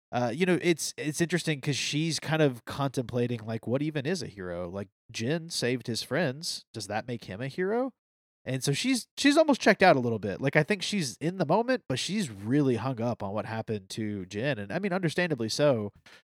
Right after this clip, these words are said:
Um, and she's, she's continuing that dialogue just to kinda say, like, you know, "If, if I'm out there, they're gonna kill me just like they did him.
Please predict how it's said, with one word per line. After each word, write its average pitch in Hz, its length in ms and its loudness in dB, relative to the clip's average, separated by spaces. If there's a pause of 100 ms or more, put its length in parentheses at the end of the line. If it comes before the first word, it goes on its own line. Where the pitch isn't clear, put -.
(140)
Um, 123 260 0
and 135 120 -2
she's, 156 200 2
she's 151 160 0
continuing 165 380 0
that 131 120 0
dialogue 120 380 2
just 113 140 -6
to - 60 -8
kinda 131 140 -4
say, 131 160 0
like, 117 200 0
you 131 80 -4
know, 120 140 2
"If, 113 280 -2 (380)
if 139 240 -2
I'm 151 360 2
out 156 280 0
there, 110 500 -2 (100)
they're 143 140 2
gonna 151 260 2
kill 175 240 0
me 104 160 -6
just 107 160 -6
like 123 120 -4
they 127 100 -2
did 117 220 -2
him. 110 260 -4